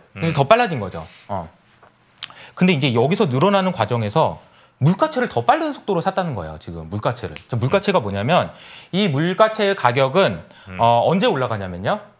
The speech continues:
Speaker 1: 물, 인플레가 오면 올라갑니다.
Speaker 2: 인플레가 오면?
Speaker 1: 네, 인플레가 올 거라고 사람들이 생각하면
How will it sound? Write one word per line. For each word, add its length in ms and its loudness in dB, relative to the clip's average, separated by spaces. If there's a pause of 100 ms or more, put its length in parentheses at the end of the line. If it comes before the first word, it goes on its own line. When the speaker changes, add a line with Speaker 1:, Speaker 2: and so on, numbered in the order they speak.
(220)
Speaker 1:
물, 460 -2
인플레가 540 0
오면 320 0
올라갑니다. 500 -8 (1040)
Speaker 2:
인플레가 380 -4
오면? 500 -4
Speaker 1:
네, 240 -2
인플레가 580 2
올 200 0
거라고 240 2
사람들이 340 0
생각하면 600 0